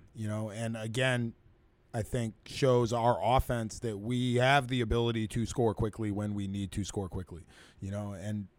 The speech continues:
you wanna be an offense that can chew clock when it needs to, and you wanna be an offense that, um, can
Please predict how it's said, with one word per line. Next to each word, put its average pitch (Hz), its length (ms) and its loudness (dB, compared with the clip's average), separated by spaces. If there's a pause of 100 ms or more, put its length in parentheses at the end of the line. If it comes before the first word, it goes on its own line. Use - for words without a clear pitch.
(200)
you 107 120 -2
wanna 120 260 2
be 123 140 0
an 113 80 0
offense 110 420 -2
that 107 140 -6
can 98 180 -6
chew 117 220 -4
clock 127 400 0
when 110 180 -4
it 101 100 -6
needs 120 260 -4
to, 160 240 4
and 110 120 -2
you 104 80 -2
wanna 107 220 -4
be 110 140 -4
an 107 80 -4
offense 104 580 -6
that, 98 400 -6
um, 95 540 -8 (2000)
can 95 340 -4